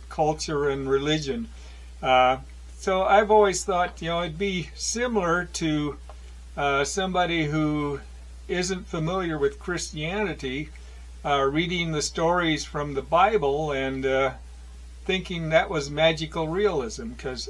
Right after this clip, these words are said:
unless they're familiar with it and used to it, you know, some of those stories would seem quite magical,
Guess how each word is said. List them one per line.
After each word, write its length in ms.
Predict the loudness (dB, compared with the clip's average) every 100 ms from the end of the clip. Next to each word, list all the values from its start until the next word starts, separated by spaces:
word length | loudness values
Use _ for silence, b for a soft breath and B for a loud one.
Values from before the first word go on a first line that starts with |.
| -8
unless 340 | -4 -2 -2
they're 160 | -4 -4
familiar 560 | -4 -4 0 0 0
with 220 | -2 -2 -4
it 120 | -6
and 140 | -6
used 320 | -4 -4 -6 -4
to 200 | -2 -2
it, 120 | -4 B B B B B
you 60 | -2
know, 220 | -2 -2 -6
some 260 | -8 -6 -4
of 60 |
those 200 | -2 -2
stories 520 | -2 -2 -2 -2 -4
would 340 | 0 0 -2 -4
seem 480 | 0 0 0 -4 -8 -14 -6
quite 320 | 0 0 0
magical, 840 | -2 2 4 2 -4 -2 0 0